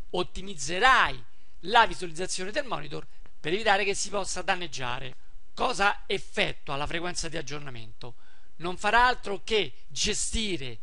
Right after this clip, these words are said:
la velocità con cui l'illuminazione dei pixel del tuo monitor si aggiorna per mantenere quanto più in tempo reale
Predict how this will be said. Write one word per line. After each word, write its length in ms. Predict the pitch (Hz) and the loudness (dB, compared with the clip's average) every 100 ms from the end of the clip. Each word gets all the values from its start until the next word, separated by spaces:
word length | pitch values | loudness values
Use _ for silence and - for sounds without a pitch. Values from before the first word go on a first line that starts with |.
| - | -4
la 240 | 170 240 247 | 2 6 6
velocità 760 | 262 262 208 - 226 165 - | 4 0 0 6 6 6 -2
con 280 | - 170 156 | -4 -4 -4
cui 520 | - 240 202 151 123 - - - | -2 0 0 0 -2 -4 -4 -4
l'illuminazione 1160 | 170 247 214 190 175 170 - 196 220 160 131 117 - - | -2 0 0 -2 0 2 2 4 4 2 -2 -4 -4 -4
dei 280 | 143 165 | -2 0
pixel 680 | 143 220 190 - - 139 117 - - | 0 0 0 -2 -2 -2 -4 -4 -4
del 260 | 160 190 | -2 -2
tuo 200 | - 277 | 0 0
monitor 540 | 277 180 131 135 170 151 - - | 2 0 -2 -2 -4 -4 -4 -2
si 400 | - - 233 214 - - - | 0 2 0 -2 -4 -4 -2
aggiorna 800 | 247 254 156 147 131 131 151 185 - - - - | 0 2 0 -2 -4 -4 -4 -4 -4 -4 -4 -2
per 380 | 196 190 - - | 0 0 0 -4
mantenere 920 | 147 170 180 165 190 233 247 180 151 | -2 0 2 6 6 6 2 0 0
quanto 460 | - 269 226 - 190 | 4 4 4 2 -2
più 180 | - 226 | -2 -4
in 160 | 180 | 0
tempo 440 | 240 220 170 185 233 | 6 6 4 0 4
reale 500 | 285 170 143 151 | 4 4 0 -2